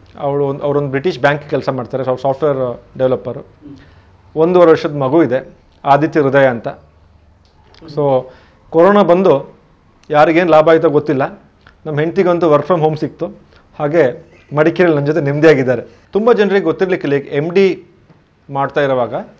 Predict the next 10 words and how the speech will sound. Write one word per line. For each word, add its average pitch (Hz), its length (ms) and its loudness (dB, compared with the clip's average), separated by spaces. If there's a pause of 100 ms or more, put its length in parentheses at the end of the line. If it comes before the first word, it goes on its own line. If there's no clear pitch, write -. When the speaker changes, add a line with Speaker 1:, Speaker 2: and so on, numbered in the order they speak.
(280)
Speaker 1:
ಈ 160 40 -6
ವೈದ್ಯಕೀಯ 190 580 -2
ಶ-, 139 340 -6
ಶಿಕ್ಷಣದಲ್ಲಿ 185 500 -6
ಇರುವಾಗ 151 340 2 (920)
ತುಂಬ 277 120 -10
ಒತ್ತಡಗಳಿರುತ್ತೆ. 165 720 -4 (560)
ಇಷ್ಟೇ - 440 -8 (400)
ಅಂದರೆ 180 260 -2
ನಿಮಗೆ, 180 600 -2